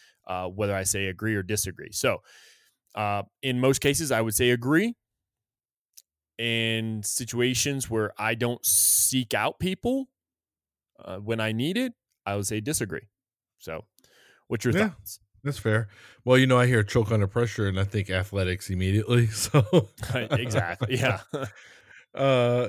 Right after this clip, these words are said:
Speaker 2: yeah. So, um,
Speaker 1: Like
Speaker 2: and, and
Speaker 1: Atlanta?
Speaker 2: it's like anything else. It's give or take. Sometimes you do, sometimes you don't. I'm
Speaker 1: Yeah.
Speaker 2: not, I was not known to when I played, uh, basketball, but, you know, uh, but th-, I think it's not talking about athletics here. We're talking about,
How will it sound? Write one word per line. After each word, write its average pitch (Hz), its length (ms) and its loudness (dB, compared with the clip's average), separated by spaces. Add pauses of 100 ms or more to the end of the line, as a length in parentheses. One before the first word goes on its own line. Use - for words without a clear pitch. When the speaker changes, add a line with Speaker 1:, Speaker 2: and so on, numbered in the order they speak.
(140)
Speaker 2:
yeah. 117 320 6
So, 110 400 2 (400)
um, 101 380 2 (120)
Speaker 1:
Like 104 140 -2
Speaker 2:
and, 143 100 6
and - 80 0
Speaker 1:
Atlanta? 143 200 4
Speaker 2:
it's 117 120 -2
like 123 220 2
anything 107 380 2
else. 90 320 -8
It's 127 200 -2
give 165 200 6
or 117 80 4
take. 107 320 2
Sometimes 113 400 -2
you 98 60 -4
do, 113 180 0
sometimes 95 400 -6
you 85 60 -16
don't. 98 340 -6
I'm 98 160 -2
Speaker 1:
Yeah. 92 80 2
Speaker 2:
not, 92 180 -2 (120)
I 98 80 -2
was 90 200 -4
not 92 220 -6
known 98 320 2
to 123 300 -2
when 127 220 -4
I 127 100 -2
played, 123 440 -4
uh, 120 300 -6 (100)
basketball, 123 480 -6
but, 113 160 -12 (560)
you 117 140 -2
know, 101 240 0 (340)
uh, 127 340 6
but 143 320 6
th-, 151 160 2
I 127 100 2
think 117 200 2
it's 104 160 0
not 101 180 0
talking 104 380 2
about 92 260 0
athletics 98 600 0
here. 151 180 2
We're 101 140 2
talking 101 340 0
about, 92 460 -2